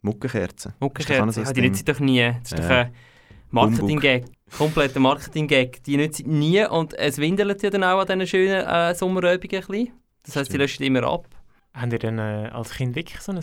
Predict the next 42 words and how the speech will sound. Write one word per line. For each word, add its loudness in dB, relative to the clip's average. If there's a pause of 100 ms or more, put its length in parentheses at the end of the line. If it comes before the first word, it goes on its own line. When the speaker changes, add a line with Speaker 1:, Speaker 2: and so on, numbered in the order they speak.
Speaker 3:
Muckennetz -10
gehabt, -8
wo -8
ihr -8
drunter -6
innen -6
gepennt -10
habt? -10
Speaker 1:
Mhm. 0
Speaker 2:
Ja. 0 (180)
Speaker 3:
Ehrlich? -6 (160)
Speaker 2:
Du -4
nicht? -2
Speaker 3:
Nein. -4 (160)
Speaker 2:
Hast -12
du -6
so -2
ein 0
Mucke-, 2
äh, 0
so -4
wie 0
die 4
Eltern 0
im 2
Schlafzimmer, -2
so 0
ein 0 (100)
Mucke- 0 (240)
Speaker 3:
Ja, 2
ja, 0
ja. 0 (120)
Ich -20
bin 0
da 2
schon -4
früher -4 (100)
wie -2
als -6
Erwachsener -2
Speaker 2:
Nein, 2
nein. 2